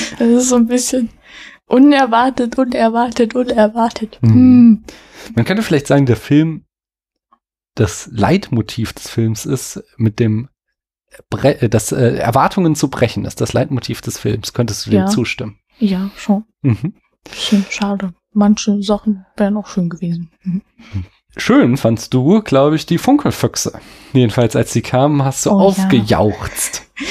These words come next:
Speaker 1: Ich liebe Füchse und die waren wunderschön.
Speaker 2: <laughs>
Speaker 1: Die waren so schön. Ich will auch mal einen haben.
Speaker 2: Hm.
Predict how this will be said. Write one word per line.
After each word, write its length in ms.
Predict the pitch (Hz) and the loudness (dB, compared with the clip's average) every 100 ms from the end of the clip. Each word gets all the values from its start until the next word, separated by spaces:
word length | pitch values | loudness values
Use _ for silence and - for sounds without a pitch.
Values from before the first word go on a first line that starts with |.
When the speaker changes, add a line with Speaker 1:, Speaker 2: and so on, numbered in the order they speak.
| 359 277 | -8 -4
Speaker 1:
Ich 160 | 220 | -2
liebe 280 | 247 285 269 | 2 2 2
Füchse 580 | 233 - 240 - - 302 | 0 -2 -2 -2 0 2
und 200 | 240 202 | 2 2
die 120 | 202 | 0
waren 320 | 196 202 214 196 | 0 2 4 6
wunderschön. 920 | 214 233 214 - - 247 269 233 226 - 127 120 | 4 4 2 0 -4 -2 4 4 2 0 -2 4
Speaker 2:
<laughs> 220 | 165 135 | 4 6
Speaker 1:
Die 260 | 170 226 | 6 6
waren 320 | 220 233 233 - _ _ _ | 4 4 2 -2 _ _ _
so 80 | - 302 320 370 | -2 0 2 4
schön. 840 | 440 427 370 359 349 339 311 302 | 2 2 0 2 2 2 0 2
Ich 160 | 320 320 | 0 2
will 120 | - | 0
auch 240 | 285 - | 0 -2
mal 120 | 269 | -2
einen 280 | 247 240 233 | -2 0 0
haben. 540 | 226 226 233 233 240 254 - - | 0 -2 -2 -4 -4 -8 -20 0
Speaker 2:
Hm. 420 | 165 139 123 113 | 2 4 2 0